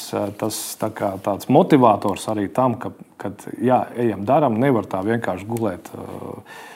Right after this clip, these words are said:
klasificēti materiāli par iespējamu korupciju, un mēs viņus nepārbaudām ar klas-, ar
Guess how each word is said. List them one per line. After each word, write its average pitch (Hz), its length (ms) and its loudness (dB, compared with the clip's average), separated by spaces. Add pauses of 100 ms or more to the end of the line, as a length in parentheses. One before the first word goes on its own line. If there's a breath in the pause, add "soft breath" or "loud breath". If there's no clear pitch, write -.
(240 loud breath)
klasificēti 117 760 0
materiāli 110 480 2
par 110 220 0
iespējamu 107 420 -2
korupciju, 113 540 0
un 101 100 -2
mēs 110 240 -2
viņus 98 220 -8
nepārbaudām 95 580 -6
ar 87 80 -8
klas-, 110 240 -6
ar 101 280 -6